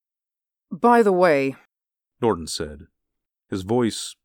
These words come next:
Speaker 2: cold and distant behind Andrews.
Speaker 1: "This is the last trip I'll be making with you.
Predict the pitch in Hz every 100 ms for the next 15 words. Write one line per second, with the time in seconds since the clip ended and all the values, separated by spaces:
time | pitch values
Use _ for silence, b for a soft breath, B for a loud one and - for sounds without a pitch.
0 | - - 139 92 80 73 78 _ - 92
1 | 87 104 - 82 82 95 87 82 82 73
2 | 69 76 - _ _ _ _ _ _ _
3 | _ _ _ _ _ _ _ _ _ _
4 | - 185 262 247 196 175 185 170 - -
5 | 160 - 143 139 139 139 147 143 123 127
6 | 139 127 117 110